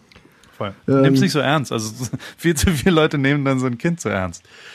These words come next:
Speaker 1: Das ist so
Speaker 2: Okay.
Speaker 1: blöd, wie es klingt. Das ist ein asozial, das so zu sagen, aber das Kind, äh, muss gar nicht. Also es muss nicht immer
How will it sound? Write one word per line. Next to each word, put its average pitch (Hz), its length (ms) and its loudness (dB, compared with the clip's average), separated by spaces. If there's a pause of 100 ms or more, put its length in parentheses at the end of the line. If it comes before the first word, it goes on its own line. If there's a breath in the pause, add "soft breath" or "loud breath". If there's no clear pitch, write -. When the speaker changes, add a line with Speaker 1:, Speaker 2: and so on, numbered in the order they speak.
(300 loud breath)
Speaker 1:
Das - 120 -6
ist 143 40 2
so 135 60 4
Speaker 2:
Okay. 143 80 2
Speaker 1:
blöd, 143 160 4
wie 143 40 0
es 135 100 -4
klingt. 170 400 0
Das 123 100 -2
ist 127 140 -6
ein 143 160 -6
asozial, 139 460 2
das 131 100 0
so 139 100 2
zu 127 140 -6
sagen, 135 360 2
aber 117 160 -2
das 117 160 -6
Kind, 135 280 -4
äh, 117 320 -8 (420 loud breath)
muss 135 200 -2
gar 131 180 2
nicht. 113 240 0
Also 113 140 0
es 104 80 -6
muss 139 200 2
nicht 135 140 2
immer 117 360 2